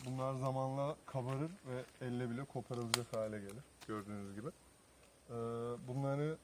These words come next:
aynı zamanda eğer elle koparamıyorsanız şöyle bıçağı çok dikine ve derine sokmadan, e, şöyle yapıp görüyorsunuz çıtır çıtır dökülüyor. Bunun güzel tarafı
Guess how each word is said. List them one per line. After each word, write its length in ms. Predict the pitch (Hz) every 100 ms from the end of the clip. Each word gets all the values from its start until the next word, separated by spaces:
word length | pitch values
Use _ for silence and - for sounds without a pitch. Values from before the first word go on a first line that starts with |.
| - 123
aynı 260 | 127 135
zamanda 520 | 127 127 127 139 143 117
eğer 220 | 110 113
elle 260 | 120 117 123
koparamıyorsanız 880 | - 139 135 131 127 120 - 156 156
şöyle 320 | - 123 120 - 127
bıçağı 360 | - 127 120
çok 340 | - 127 - 120
dikine 420 | - 123 123 120
ve 180 | 120 110
derine 340 | 120 117 123 131
sokmadan, 560 | 143 127 117 120 175 - - - - - -
e, 60 | 113 113 113 117 113 113 117 - -
şöyle 260 | 127 117
yapıp 280 | 113 113 180 - - - - - - - - - - - - - - - - - - - - - - - -
görüyorsunuz 520 | 143 131 123 - 170 175 -
çıtır 220 | 135 139
çıtır 360 | - 127 180
dökülüyor. 440 | 151 131 - 123 180 -
Bunun 200 | 139 143
güzel 320 | 139 151 160
tarafı 520 | - 139 131 - 190